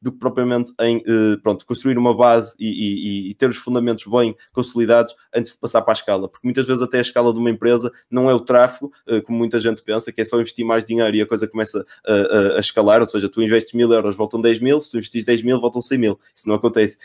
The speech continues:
E, portanto, é importante nós focarmos em coisas como processos, como equipa, como contratações, como estrutura da empresa no geral, antes sequer de investir em tráfego. Normalmente isso é o, a última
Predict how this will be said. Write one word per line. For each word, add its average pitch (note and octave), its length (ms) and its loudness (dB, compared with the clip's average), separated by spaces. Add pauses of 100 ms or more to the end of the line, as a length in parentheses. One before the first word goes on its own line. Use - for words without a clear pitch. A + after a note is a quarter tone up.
(100)
E, - 60 -20
portanto, - 320 -2
é A2 60 4
importante A#2 420 -2
nós B2 160 2
focarmos A2+ 420 2 (180)
em A2+ 100 -4
coisas A2+ 260 0
como G#2 200 -6
processos, B2 520 0
como G#2+ 220 -8
equipa, B2 420 0
como G#2+ 180 -10
contratações, A#2 680 -2
como A#2 160 -8
estrutura C3+ 540 0
da A#2 100 2
empresa A2+ 320 0
no A#2 100 0
geral, C3 360 2 (240)
antes D3 240 0
sequer D3 240 4
de C#3+ 60 4
investir C#3 280 -2
em C#3+ 80 0
tráfego. A#2 320 0
Normalmente B2 320 0
isso B2+ 140 -2
é C3 80 4
o, C3 260 0
a B2+ 60 2
última D3 560 2